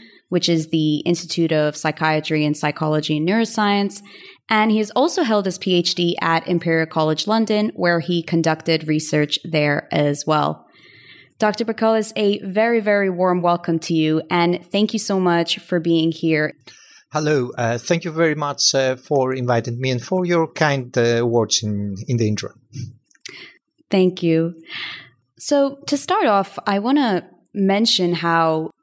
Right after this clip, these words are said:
Speaker 1: you know, when we think about our mental health,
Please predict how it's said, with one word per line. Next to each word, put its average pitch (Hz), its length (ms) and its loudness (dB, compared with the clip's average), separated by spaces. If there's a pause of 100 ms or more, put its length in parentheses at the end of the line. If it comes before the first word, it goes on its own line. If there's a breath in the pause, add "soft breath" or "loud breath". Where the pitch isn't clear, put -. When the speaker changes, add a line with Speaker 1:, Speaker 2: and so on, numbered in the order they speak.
Speaker 1:
you 185 80 2
know, 170 100 2
when 175 160 2
we 180 80 2
think 190 280 -2
about 175 240 0
our 156 120 0
mental 160 360 0
health, 190 600 -2